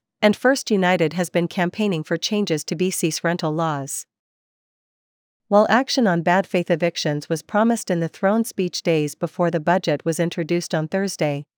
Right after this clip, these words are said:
there was no mention of the promise in the budget. Saying something in a throne speech is great, but until we see it reflected in a budget and reflected in legislation,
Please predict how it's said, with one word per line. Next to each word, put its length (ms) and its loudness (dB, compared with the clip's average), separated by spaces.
there 100 4
was 160 2
no 160 4
mention 420 2
of 100 -4
the 100 -4
promise 440 -2
in 100 0
the 80 -2
budget. 580 -2
Saying 380 2
something 360 2
in 120 2
a 60 0
throne 340 0
speech 340 -4
is 140 -2
great, 500 0
but 120 6
until 300 2
we 120 2
see 220 0
it 100 0
reflected 520 -2
in 80 0
a 60 -2
budget 520 0
and 140 -4
reflected 480 -2
in 140 -2
legislation, 840 -2